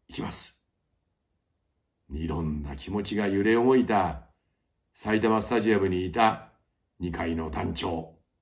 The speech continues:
お疲れさん。本当によかった。ね。揚げ物弁慶。やっと勝てましたね。これまでも悪くはなかったんですが、やっと勝てました。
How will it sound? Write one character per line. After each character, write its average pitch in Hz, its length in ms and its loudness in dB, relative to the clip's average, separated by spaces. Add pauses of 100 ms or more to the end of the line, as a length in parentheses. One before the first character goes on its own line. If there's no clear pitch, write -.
(480)
お - 100 -8
疲 - 220 -6
れ 113 100 -2
さ 147 180 6
ん。 - 220 -4 (560)
本 156 220 2
当 139 160 8
に 127 400 8 (180)
よ - 100 2
か 123 100 2
っ - 40 -6
た。 - 220 -6 (320)
ね。 117 340 -6 (1300)
揚 123 100 6
げ 160 80 12
物 165 180 12
弁 127 220 8
慶。 73 320 -6 (1000)
や 117 180 8
っ - 160 -6
と 131 100 4
勝 127 180 2
て 131 60 8
ま 127 160 8
し - 80 -6
た 127 100 6
ね。 135 800 6 (340)
こ 113 80 0
れ 120 100 6
ま 127 140 8
で 131 60 6
も 127 140 8
悪 151 140 6
く 147 60 6
は 131 80 6
な 139 100 6
か 156 100 4
っ - 60 0
た 135 120 2
ん 123 40 6
で 120 80 4
す 117 120 0
が、 117 60 4
や 117 180 6
っ 113 100 -6
と 156 100 2
勝 151 160 4
て 160 80 2
ま 170 140 6
し 165 100 -2
た。 123 380 4